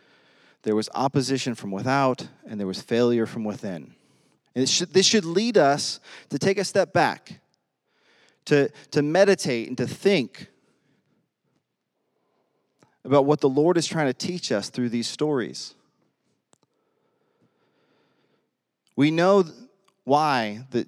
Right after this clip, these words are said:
Israelites ended up in Babylon. We know why.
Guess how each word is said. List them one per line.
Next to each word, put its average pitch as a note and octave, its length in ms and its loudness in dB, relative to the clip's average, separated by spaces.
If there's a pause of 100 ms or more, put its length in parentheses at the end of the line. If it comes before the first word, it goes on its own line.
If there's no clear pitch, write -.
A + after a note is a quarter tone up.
Israelites B2+ 600 -2
ended A#2+ 240 -6
up A#2 200 0
in A2 160 -8
Babylon. G2+ 520 -6 (1300)
We B2 120 0
know C3 160 0
why. D#2+ 240 -6